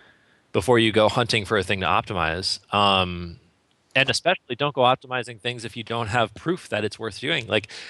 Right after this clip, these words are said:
a, a lot of times that I find with, with, like, the tips and tricks stuff, and I'm, I'm as guilty of this as anybody,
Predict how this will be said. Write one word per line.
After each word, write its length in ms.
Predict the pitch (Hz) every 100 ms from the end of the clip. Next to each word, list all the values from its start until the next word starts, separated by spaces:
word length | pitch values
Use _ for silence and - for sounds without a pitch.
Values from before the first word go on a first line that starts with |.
| - - -
a, 100 | 101 -
a 100 | 139
lot 160 | 156
of 80 | 185
times 380 | - 170 139 117
that 140 | 127 127
I 40 |
find 220 | - 127
with, 120 | 117 - -
with, 220 | 117 107
like, 140 | 107
the 80 | 107
tips 240 | - 127 -
and 100 | 101
tricks 240 | 151 -
stuff, 240 | - 101
and 80 | 117
I'm, 160 | 156 160
I'm 120 | 139 180
as 140 | 151
guilty 280 | 120 110 110
of 40 |
this 160 | 101 98
as 100 | 104
anybody, 400 | 151 117 82